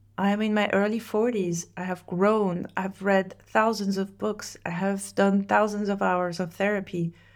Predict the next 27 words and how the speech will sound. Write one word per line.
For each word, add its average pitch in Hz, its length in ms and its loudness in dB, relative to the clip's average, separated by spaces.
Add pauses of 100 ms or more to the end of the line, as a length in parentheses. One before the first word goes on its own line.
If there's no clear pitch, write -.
(280)
It 214 100 0
might 208 260 4
be 220 120 -2
that 196 160 -2
this 196 140 -4
person 190 760 -2 (100)
is 190 160 -10
just 190 220 -6
not 190 180 -4
good 294 160 -4
enough 175 300 -2
for 170 160 -10
me." 165 240 -6 (360)
I 262 680 4 (680)
try 254 400 0
to 277 420 -2 (540)
keep 247 220 -4
that 208 180 4
in 202 120 2
mind 190 360 4
as 190 240 -2
I 185 80 -2
was 185 180 -8
going 185 280 -6
to 190 100 -14
see 190 240 -4
her. 202 200 -4